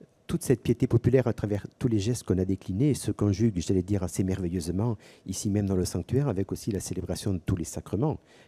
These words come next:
qui véritablement structurent aussi les pèlerinages et qui scandent nos journées et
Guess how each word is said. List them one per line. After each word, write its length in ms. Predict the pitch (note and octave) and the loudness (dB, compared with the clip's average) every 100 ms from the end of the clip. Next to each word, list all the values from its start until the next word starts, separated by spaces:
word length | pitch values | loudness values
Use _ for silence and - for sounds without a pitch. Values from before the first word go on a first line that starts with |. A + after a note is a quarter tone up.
| _ | _
qui 160 | - E2+ | -10 -6
véritablement 580 | F#2+ F#2 - F2 G#2 | -2 -2 -2 -2 0
structurent 540 | G#2 - G2 - G#2+ F2+ | -2 -4 -8 -8 -6 -6
aussi 260 | D#2+ - | -6 -6
les 140 | G2 E2+ | -6 -4
pèlerinages 680 | F2 F2 F2 F2 A2 A2+ | -4 -4 -2 0 0 -2
et 40 | E2+ | -6
qui 120 | - | -12
scandent 420 | D#2 - G#2 F#2 | -12 -6 -4 -2
nos 120 | F2 | -4
journées 440 | E2 E2+ F2 C3 B2+ - - - - | -4 -4 0 -2 -2 -8 -20 -20 -10
et 300 | D#2+ E2+ | -6 -4